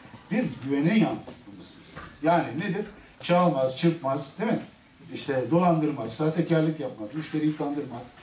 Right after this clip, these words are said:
şunu yapmaz, bunu yapmaz. Mesele bu. Güvenin yansıması olarak karşımıza gelen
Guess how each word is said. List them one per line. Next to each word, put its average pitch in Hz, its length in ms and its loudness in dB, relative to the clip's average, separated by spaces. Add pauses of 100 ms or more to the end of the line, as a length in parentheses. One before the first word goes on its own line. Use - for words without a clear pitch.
(260)
şunu - 220 -2
yapmaz, 220 340 0
bunu 254 120 4
yapmaz. 247 400 2 (840)
Mesele - 340 2
bu. - 280 2 (500)
Güvenin 214 400 6
yansıması 143 520 -2
olarak 123 260 -8
karşımıza 143 420 -2
gelen 135 360 2